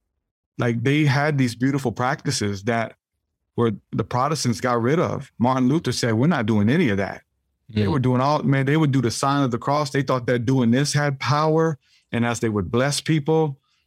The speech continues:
Speaker 1: they had, like, bro, it's like Jedi mind tricks. They could, certain people who were gifted with the gift of gab and, and they had God's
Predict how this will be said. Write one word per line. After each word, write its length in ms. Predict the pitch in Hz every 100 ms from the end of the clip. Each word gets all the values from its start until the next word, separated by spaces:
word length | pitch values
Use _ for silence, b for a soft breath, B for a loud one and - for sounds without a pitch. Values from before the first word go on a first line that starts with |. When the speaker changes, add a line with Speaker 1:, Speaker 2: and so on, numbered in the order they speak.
| _
Speaker 1:
they 100 | 160
had, 200 | 156 123
like, 280 | 110 101 135 _ _ _ _ _ _
bro, 140 | 113 143
it's 100 | 127
like 180 | 98
Jedi 400 | 92 131 127 104
mind 380 | 98 117 143 147
tricks. 380 | - 151 147 -
They 180 | - 123
could, 240 | 127 98
certain 340 | - 147 156 135
people 360 | 131 139 147
who 120 | 135
were 140 | 120 107
gifted 460 | 95 127 - 135
with 120 | 120 113
the 80 |
gift 300 | 101 127 127
of 140 | 110 95
gab 400 | 113 123 143 127
and, 200 | 110 98 _ _ 117
and 120 | 117
they 60 | 117
had 320 | 123 113 104
God's 460 | 117 120 117 -